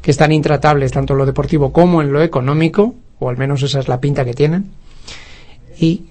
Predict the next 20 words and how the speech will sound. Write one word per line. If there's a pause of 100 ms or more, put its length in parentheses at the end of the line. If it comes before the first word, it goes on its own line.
contra
los,
los
dos
alemanes,
el
Bayern,
que
no
es
ninguna
sorpresa,
y
el
Borussia
Dortmund, (1000)
que
sí
lo
es.